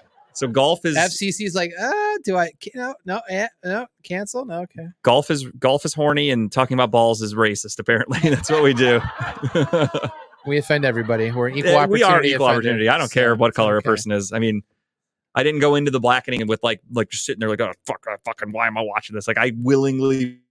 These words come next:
Speaker 1: put it on 'cause I wanted to enjoy the movie. I didn't like it. Um, but what can you do?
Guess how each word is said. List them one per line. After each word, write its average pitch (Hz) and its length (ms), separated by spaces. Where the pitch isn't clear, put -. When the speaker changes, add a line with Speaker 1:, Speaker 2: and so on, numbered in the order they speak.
Speaker 1:
put 135 140
it 123 100
on 127 140
'cause 117 220
I 117 80
wanted 113 420
to 113 100
enjoy 107 220
the 101 60
movie. 101 280
I 104 40
didn't 107 160
like 117 160
it. - 80
Um, 98 320
but 101 100
what 104 120
can 107 100
you 107 80
do? 107 220